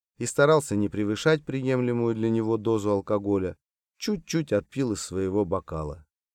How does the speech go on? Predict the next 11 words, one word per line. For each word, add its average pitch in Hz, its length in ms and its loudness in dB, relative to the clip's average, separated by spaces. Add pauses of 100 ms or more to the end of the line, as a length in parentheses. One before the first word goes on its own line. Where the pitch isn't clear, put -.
(640)
Киреев 160 340 0
опустошил 101 640 -2
бокал 98 420 0
до 98 140 -2
дна 143 360 -2 (420)
и, 117 80 -4
взяв 123 320 2
в 87 140 -6
рот 110 260 0
дольку 104 320 -2
лимона, 123 560 0